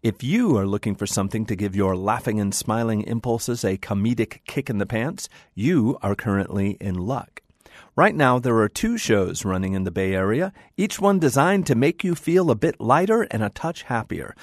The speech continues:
A stunt made possible by daredevil actors committed body and soul to the fine art of stage comedy, confident in the uplifting power generated through the sheer ridiculous joy of watching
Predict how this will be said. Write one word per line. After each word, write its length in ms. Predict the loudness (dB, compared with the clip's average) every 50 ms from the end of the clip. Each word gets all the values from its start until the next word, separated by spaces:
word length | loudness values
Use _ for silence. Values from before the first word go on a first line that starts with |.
| -18 -18 -18 -18 -8
A 80 | -6 -4
stunt 400 | -4 -2 2 2 2 2 0 0
made 220 | 2 2 2 2
possible 500 | 2 0 0 0 0 -2 -4 -2 -2 -2
by 160 | -2 -2 -2 -4
daredevil 720 | -2 0 0 0 0 0 0 -2 -2 -2 -2 -4 -4 -4
actors 540 | -6 -6 -8 -8 -10 -10 -10 -10 -10 -10 -14 -16 -20 _ _ -4
committed 520 | -2 2 2 4 4 4 2 0 0 -2
body 360 | -2 0 0 2 2 2 4
and 160 | 4 2 2
soul 380 | 0 0 2 2 2 2 0 -2
to 160 | -4 -4 -4
the 100 | -4 -4
fine 420 | -4 -2 -2 -2 0 0 -2 -2 -2
art 220 | -2 -2 -4 -6
of 120 | -8 -10
stage 520 | -8 -8 -6 -4 -2 -2 -2 -2 -4 -8 -12
comedy, 560 | -8 -4 -2 -2 -2 -2 -2 -4 -8 -10 -12 _ _ _ -20 -20 -20 _
confident 600 | -4 0 2 2 2 2 0 -2 -2 -4 -6 -10 -14 -20 -20 -4 0
in 100 | 2 4
the 180 | 4 4 2 2 0
uplifting 540 | -2 -2 -2 -2 -2 -2 0 -2 -2 -2 0
power 360 | 2 2 4 4 4 4 2
generated 640 | 2 2 2 2 2 4 4 4 4 4 2 0 -2
through 260 | 0 0 2 2 4
the 140 | 4 2 2
sheer 400 | 0 -2 -2 2 6 6 6 6
ridiculous 680 | 6 4 2 2 2 0 -2 0 2 2 2 2 0
joy 280 | 0 2 2 4 4 4
of 80 | 4
watching 460 | 4 4 4 4 2 2 0 0 0